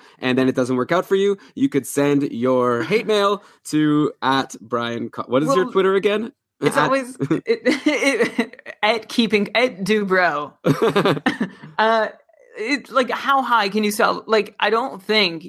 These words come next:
Speaker 2: you're gonna get better value than Timo Meier back for Timo Meier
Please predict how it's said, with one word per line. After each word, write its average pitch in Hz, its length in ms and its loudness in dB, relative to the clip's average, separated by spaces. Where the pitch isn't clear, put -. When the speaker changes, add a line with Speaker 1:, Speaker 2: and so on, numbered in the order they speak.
Speaker 2:
you're 185 160 2
gonna 185 280 0
get 165 480 -2
better 175 280 2
value 165 340 2
than 160 180 -6
Timo 170 340 -4
Meier 156 420 0
back 165 300 0
for - 160 -4
Timo 175 420 0
Meier 160 540 -2